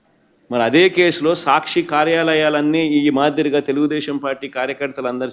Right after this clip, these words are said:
చేత ఈ మాదిరిగా దగ్ధం చేస్తే దీనికి గవర్నమెంట్లో ఉన్న చంద్రబాబు నాయుడు బాధ్యుడు కాదా?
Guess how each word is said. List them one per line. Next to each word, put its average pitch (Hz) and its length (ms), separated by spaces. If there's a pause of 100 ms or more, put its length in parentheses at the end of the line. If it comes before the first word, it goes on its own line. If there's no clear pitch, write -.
చేత 120 320 (400)
ఈ 127 40
మాదిరిగా 143 480
దగ్ధం 123 460
చేస్తే 127 640 (840)
దీనికి 139 320
గవర్నమెంట్లో 160 760
ఉన్న 151 300 (420)
చంద్రబాబు 156 400
నాయుడు 147 200
బాధ్యుడు 131 380
కాదా? 104 420